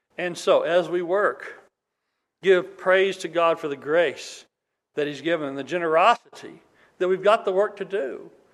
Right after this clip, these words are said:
And as we get the produce, get it and use it and thank God for it. But also realize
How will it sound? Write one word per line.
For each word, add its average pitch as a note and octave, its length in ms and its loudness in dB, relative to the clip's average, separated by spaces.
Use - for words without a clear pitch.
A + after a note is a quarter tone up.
And G3+ 100 6
as A#3 100 0
we B3+ 80 0
get D#4+ 160 0
the B3+ 80 2
produce, B3 460 8
get A3+ 180 0
it D#4+ 100 0
and G#3 160 -2
use C4 280 -4
it G#3+ 100 0
and F3+ 100 0
thank A#3 300 -2
God A#3+ 260 0
for A#3 300 6
it. G3 180 2
But D3+ 160 0
also F#3 300 2
realize C#3 420 -2